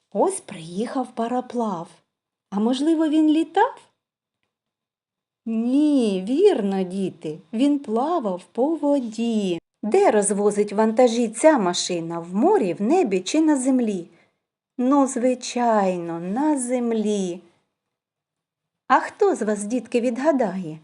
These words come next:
повітряна куля їздить, плаває чи літає?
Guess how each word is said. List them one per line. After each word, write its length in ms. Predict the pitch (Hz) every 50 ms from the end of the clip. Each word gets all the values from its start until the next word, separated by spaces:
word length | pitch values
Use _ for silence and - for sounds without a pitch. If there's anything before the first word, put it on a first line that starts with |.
| _
повітряна 600 | - 233 262 254 285 269 269 277 277 277 294 311
куля 340 | 311 - - 220 180 160 170
їздить, 600 | 170 180 220 330 403 415 - - 202 185 - -
плаває 580 | - 226 277 392 427 403 - 185 170 175 190 190
чи 220 | - - 349 359
літає? 640 | 359 359 349 - - 220 196 185 170 156 160 160